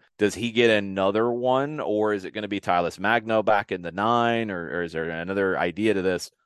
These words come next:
I love the midfield for N Y C, especially Rodriguez. Again, one of my favorite young players in the league. And I, I wanna see how it connects. I do think Atlanta can get goals in this game. I, I really like some of the matchups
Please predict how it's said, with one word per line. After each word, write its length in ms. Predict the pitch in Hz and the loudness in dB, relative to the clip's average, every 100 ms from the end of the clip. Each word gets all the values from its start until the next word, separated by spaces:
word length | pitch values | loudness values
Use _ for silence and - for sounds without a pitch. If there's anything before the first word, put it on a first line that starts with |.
| _ _ _ - | _ _ _ 2
I 100 | 110 | 4
love 460 | 110 107 117 127 120 | 4 6 6 4 -2
the 100 | 113 | -2
midfield 720 | 101 98 101 113 120 127 127 _ _ | -2 -4 -4 -4 0 0 -2 _ _
for 140 | 120 120 | -2 0
N 120 | 123 | 2
Y 180 | 123 120 | 0 0
C, 320 | - 127 120 | -4 -4 -4
especially 560 | - 113 - 110 104 | -2 0 0 0 0
Rodriguez. 720 | 101 95 90 101 104 107 - - | 2 2 2 0 2 0 -4 -12
Again, 320 | 67 90 95 87 | -8 -4 -4 -2
one 100 | 87 | -4
of 60 | |
my 100 | 85 | -4
favorite 360 | - 87 85 80 | -2 -2 -2 -2
young 220 | 90 90 | -2 -2
players 400 | - 87 85 80 | -2 -2 -2 -4
in 160 | 85 78 | -8 -10
the 120 | 78 | -6
league. 360 | 87 87 78 _ - | -4 -4 -6 _ -4
And 180 | 95 95 | 0 2
I, 180 | 87 98 | 2 2
I 40 | |
wanna 320 | 101 107 117 | 2 2 0
see 200 | - 104 | -2 -2
how 200 | 98 95 | 2 2
it 140 | 92 - | 0 -6
connects. 480 | 87 95 87 - - | -4 -2 -2 -4 -6
I 120 | 101 | -6
do 360 | 90 87 151 170 | -6 -4 -4 -2
think 300 | 156 135 123 | -2 0 0
Atlanta 420 | 92 113 110 104 | 2 2 2 0
can 200 | - 101 | -2 -4
get 220 | 95 - | -4 0
goals 420 | 101 98 82 - | 2 2 0 -6
in 140 | 92 87 | -10 -10
this 120 | - | -4
game. 300 | 90 65 - - | -4 -4 -10 -6
I, 120 | 87 | -2
I 80 | 76 | 0
really 680 | 92 90 92 113 117 107 104 | 0 -4 -2 2 4 4 2
like 320 | 92 98 95 - | 2 2 0 -4
some 180 | 101 | -6
of 60 | 95 | -4
the 80 | 90 | -4
matchups 640 | 90 90 - 87 80 | -2 -2 -2 -2 -2